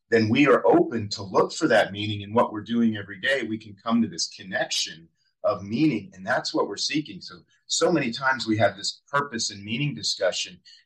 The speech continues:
People take this as that I need to go solve world hunger. I need to solve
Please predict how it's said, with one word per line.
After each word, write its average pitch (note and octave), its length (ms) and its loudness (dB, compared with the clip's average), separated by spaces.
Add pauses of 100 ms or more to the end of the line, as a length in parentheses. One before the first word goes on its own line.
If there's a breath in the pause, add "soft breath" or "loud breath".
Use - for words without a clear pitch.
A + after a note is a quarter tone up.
People D3 260 -2
take B2+ 320 -6
this A2+ 200 -6
as G#2 120 -8
that G#2 140 0
I A#2 120 2
need C3+ 180 -6
to B2 60 -10
go A2 160 -2
solve G#2+ 480 0
world A2 340 0
hunger. G#2+ 400 -6
I A2 80 -2
need A#2 160 -10
to - 60 -8
solve A2 360 0